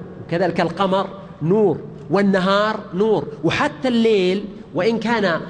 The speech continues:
ظلاما يغشى إلا أن الله تعالى جعل فيه نورا وجعل القمر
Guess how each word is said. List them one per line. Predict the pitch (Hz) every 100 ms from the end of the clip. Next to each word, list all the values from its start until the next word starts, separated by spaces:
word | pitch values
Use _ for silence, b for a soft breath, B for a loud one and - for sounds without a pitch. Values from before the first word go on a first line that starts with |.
| -
ظلاما | 120 175 220 202
يغشى | 175 185 160 180 202 -
إلا | 202 180
أن | 208
الله | 190 190
تعالى | 175 190 196 190 170 151
جعل | 156 185 175 185
فيه | 175 202 185 262 - - - - - -
نورا | 175 247 226 156
وجعل | 123 165 185 175 170
القمر | 160 156 202 175 139